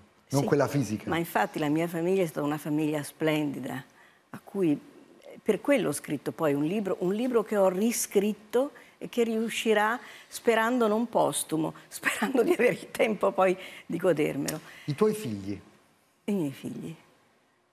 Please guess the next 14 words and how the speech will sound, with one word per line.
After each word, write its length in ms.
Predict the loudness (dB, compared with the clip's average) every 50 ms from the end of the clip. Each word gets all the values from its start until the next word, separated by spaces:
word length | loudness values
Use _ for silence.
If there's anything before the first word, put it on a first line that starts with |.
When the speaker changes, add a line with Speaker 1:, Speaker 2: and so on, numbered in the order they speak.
| _ _ _ _ _ _
Speaker 1:
Li 100 | -4 0
conosciamo 340 | 2 0 2 2 2 2 4
Speaker 2:
Marianna 480 | 4 4 4 2 2 2 2 0 0
Speaker 1:
tutti. 120 | -2 -2 -4
Speaker 2:
e 40 |
Marco. 500 | -4 -4 -4 -4 -6 -8 -8 -8 -8 -8 -4
Marianna 340 | 0 0 2 2 2 2 2
Speaker 1:
Marianna, 220 | 2 2 2 2
Speaker 2:
ti 80 | 2 2
manda 320 | 2 2 0 0 0 0
anche 240 | -2 -2 -4 -6 -8
sa-, 260 | -4 -2 -2 -2 -2
salutare, 480 | -2 -2 -2 -2 -2 -2 0 0 2 4
Speaker 1:
Marianna 240 | 4 4 2 2